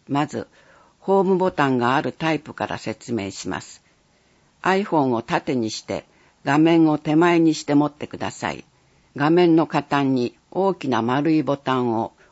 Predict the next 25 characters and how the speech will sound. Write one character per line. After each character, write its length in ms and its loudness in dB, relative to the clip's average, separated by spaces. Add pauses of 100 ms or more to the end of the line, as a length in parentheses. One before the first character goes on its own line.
(120)
ホ 280 6
ー 20 6
ム 120 4
ボ 160 2
タ 200 -4
ン 120 -12
と 200 -4
言 120 -4
い 80 -6
ま 140 -10
す。 240 -20 (800)
iPhone 580 2
を 80 -4
数 260 -4
分 280 0
間 260 -2
操 240 -2
作 200 -4
し 160 -6
な 160 0
い 120 -4
で 120 -4
い 100 -4
る 120 -8
と、 300 -8